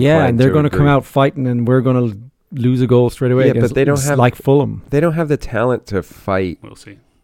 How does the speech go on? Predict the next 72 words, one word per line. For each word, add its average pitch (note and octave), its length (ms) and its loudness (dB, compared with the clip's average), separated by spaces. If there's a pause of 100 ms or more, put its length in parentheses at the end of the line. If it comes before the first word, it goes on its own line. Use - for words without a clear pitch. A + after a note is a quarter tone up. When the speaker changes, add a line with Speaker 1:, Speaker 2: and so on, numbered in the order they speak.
Speaker 1:
I G#2 80 -6
mean, G#2 380 -4
I, C3+ 140 -2
don't D#3+ 260 0
get C#3 140 -2
me A2+ 100 -2
wrong, G#2+ 360 2
Bournemouth G#2+ 300 0
are F#2+ 100 -4
a F2+ 40 -4
much G2 280 -6
better F#2+ 200 -4
team D#3 180 -4
Speaker 2:
They - 20 0
don't F3+ 160 2
Speaker 1:
than D3+ 120 0
Speaker 2:
have - 40 -2
Speaker 1:
I - 20 -2
Speaker 2:
the - 60 0
Speaker 3:
It's - 20 2
not F3 60 -6
Speaker 1:
think. - 80 -4
Speaker 3:
wrong. G#2+ 280 -4
I G2+ 60 -16
mean, G#2 300 -12 (120)
um, G#2 240 -8
Speaker 2:
They D#3+ 100 2
don't F#3+ 180 2
have F#3 120 -2
the F#3 60 -4
talent D#3+ 280 0
to B2+ 60 -10
fight, E3+ 220 0
but C3 60 0
we're C#3+ 180 2
not D#3 280 -4
playing C#3+ 260 0
with C3 100 0
our B2+ 140 0
f-, - 400 -12 (420)
full C3 340 0 (220)
squad D3 420 0
either. A#2+ 380 -2
Speaker 1:
Well, C#3 100 4
that's C3 280 -2
where A2+ 140 2
I F#2 160 2
get F#2 440 -2
a A2 80 -6
little G2 240 0
worried G2+ 380 0
is F2 440 -6 (200)
Speaker 3:
If - 80 -12
we C3 80 0
do C#3 100 2
push - 260 -2
early, B2 220 2
though, F#2+ 160 -4
they F#2+ 80 -4
could G2+ 140 -8
easily G2+ 180 -2
see G2 140 -8
a F#2 40 -6
ball F#2 240 -4
over F2 140 -6
the F2+ 60 -8
top. - 240 -6
Solanke F#2 360 -8
runs F#2 220 -6
onto F2+ 280 -8
it - 100 -14
and F#2 160 -16